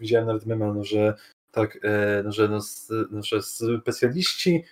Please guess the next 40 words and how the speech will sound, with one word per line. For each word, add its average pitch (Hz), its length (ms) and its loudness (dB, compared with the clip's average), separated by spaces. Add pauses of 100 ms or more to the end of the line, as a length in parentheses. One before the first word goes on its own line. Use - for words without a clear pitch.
(140)
mówią, 147 300 4
że, 127 340 8 (240)
no, 113 180 0
że, 113 140 6
no, 113 200 4 (240)
e, - 20 0
no, 113 120 -2
że 110 160 4
uczniowie 127 480 2
chcą 117 280 -2
wracać, 113 300 2
no, 113 120 -2
do 110 120 2
szkoły 98 440 2
i 92 40 -10
tam 95 180 -8
pani 101 200 -4
mówi, 101 200 -4
że 107 140 0 (280)
ale, 107 240 4
no, 117 160 2
uczniowie 107 500 -2
nie 107 100 -4
chcą 127 240 -10 (100)
wracać, 104 300 -2
no, 98 80 -6
do 98 100 0
szkoły. 98 420 -4 (220)
I 110 60 -8
tam 110 100 -2
facet 107 240 -4
mówi, 104 240 -2
że 107 120 -2 (280)
ale 104 280 6
uczniowie 104 580 -2
nie 107 260 -2
są 120 200 -4
specjalistami. 107 1000 0
<laughs> 107 40 -2 (760)
No. 135 60 6